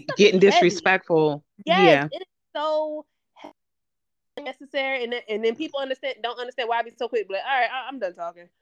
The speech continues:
Speaker 1: Like, ain't no
Speaker 2: Mm.
Speaker 1: point in this conversation,"
Speaker 2: Mm.
Speaker 1: 'cause I'm like, I'm, I'm talking to a wall, legit. I am talking to a wall, like, or it's just like it's going through you, but it's not, it's not anything.
Speaker 2: God
Speaker 1: It's just
Speaker 2: bless you,
Speaker 1: passing
Speaker 2: sis.
Speaker 1: by.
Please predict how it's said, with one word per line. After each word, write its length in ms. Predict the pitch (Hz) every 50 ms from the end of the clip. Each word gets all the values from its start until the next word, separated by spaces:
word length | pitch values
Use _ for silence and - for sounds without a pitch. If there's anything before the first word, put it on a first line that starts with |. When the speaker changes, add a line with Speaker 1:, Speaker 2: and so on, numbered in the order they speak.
| _ _ -
Speaker 1:
Like, 200 | 185 175 190 202
ain't 140 | 202 202
no 60 | 240 254
Speaker 2:
Mm. 80 | 330 254
Speaker 1:
point 140 | 202 175
in 60 | 175 175
this 80 | 175 _
conversation," 480 | 185 175 170 185 - 180 180 180 180 208
Speaker 2:
Mm. 60 | 226
Speaker 1:
'cause 80 | 262 226
I'm 80 | 226 247
like, 140 | 233 214 - _ _ -
I'm, 140 | 220 233 -
I'm 120 | 226 233 226
talking 500 | - 277 254 254 254 - - 254 240 240 -
to 400 | - 262 240 233 226 214 214 208 _ _ _ _ _ -
a 120 | 202 202
wall, 560 | 190 180 196 190 170 165 156 - - 156 165 _ -
legit. 460 | 196 202 202 185 208 202 175 156 - _ _ _ _ - -
I 80 | 208 208
am 140 | 185 175 175
talking 400 | - - 214 214 208 - 220 220
to 120 | - 247 208
a 80 | 208
wall, 380 | 202 190 185 175 170 160 160 165
like, 240 | 170 170 170 - _ _ _ _ _ _ -
or 420 | 247 - 233 220 208 202 190 190 _ _ -
it's 180 | 220 220 220 -
just 240 | 240 226 226 _ -
like 220 | 214 185 170 - _ _ _ _ _ _ _ _ _ _
it's 160 | - 226 208 185
going 300 | 240 240 247 233 220 226
through 280 | - 240 277 294 285
you, 260 | 240 214 202 190 190
but 180 | 175 196 202 185 - -
it's 140 | 214 214
not, 180 | 233 226 196 190 180 _ _ _ _ _
it's 160 | - 262 - 277 _ _ _ _ _ _ _ _ _ _ - - -
not 80 | 196
anything. 440 | 175 165 165 165 165 147 127 104 165 _ _ _ _ _ _ _ _ _ _ _ - -
Speaker 2:
God 80 | 160 156
Speaker 1:
It's 80 | 147 -
just 40 |
Speaker 2:
bless 220 | 156 156 151 - -
you, 60 | 220
Speaker 1:
passing 160 | 220 - 202
Speaker 2:
sis. 60 | 196
Speaker 1:
by. 220 | 185 180 175 170